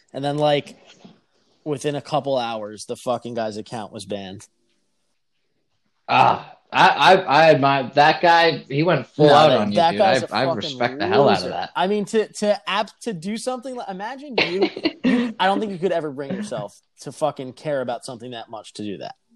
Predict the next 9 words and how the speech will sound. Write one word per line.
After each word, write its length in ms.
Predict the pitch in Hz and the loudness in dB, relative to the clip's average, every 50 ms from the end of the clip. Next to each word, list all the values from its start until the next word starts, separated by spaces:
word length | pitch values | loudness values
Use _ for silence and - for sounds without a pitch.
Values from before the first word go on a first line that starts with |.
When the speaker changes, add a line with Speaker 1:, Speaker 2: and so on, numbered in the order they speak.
| _ _ _ _ _ _ _ _ _ _ _ _ _ _ _ _ | _ _ _ _ _ _ _ _ _ _ _ _ _ _ _ _
Speaker 1:
with 140 | 170 165 143 | 0 0 2
someone 260 | - 180 160 156 147 | 2 0 0 0 -2
you 140 | 139 135 135 127 | -6 -8 -10 -12
fucking 380 | - - 156 139 - 151 143 | -8 -6 -4 -4 -4 -6 -8
know 140 | 147 143 123 | -6 -6 -8
from 160 | 110 123 123 | -8 -10 -14
the 100 | 127 123 | -14 -14
internet. 300 | 127 113 92 92 - - - _ _ _ _ _ _ _ _ _ _ _ _ _ _ _ _ _ _ _ _ _ _ _ _ _ _ _ | -16 -18 -18 -20 -20 -20 -20 _ _ _ _ _ _ _ _ _ _ _ _ _ _ _ _ _ _ _ _ _ _ _ _ _ _ _
Speaker 2:
No. 680 | - 165 185 196 196 185 165 143 131 123 120 117 - | -6 2 6 8 10 10 10 10 8 6 4 2 -2